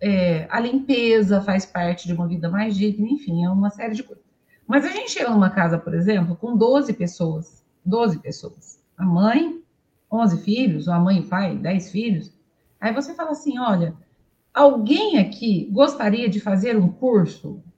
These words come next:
profissionalizante?" Nós pagamos a condução, o curso e a refeição pra pessoa fazer fora.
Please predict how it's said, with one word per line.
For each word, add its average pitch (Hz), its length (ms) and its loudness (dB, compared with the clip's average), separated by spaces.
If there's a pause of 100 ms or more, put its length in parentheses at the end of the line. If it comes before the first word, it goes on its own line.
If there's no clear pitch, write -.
(120)
profissionalizante?" 160 1040 -4
Nós 240 220 -4
pagamos 165 600 -2 (520)
a 269 120 -2
condução, 208 800 0 (140)
o 262 60 -2
curso 254 640 -2 (120)
e 269 120 -2
a 294 40 2
refeição 339 580 0
pra 262 100 -4
pessoa 190 300 -6
fazer 170 280 -6
fora. - 340 -12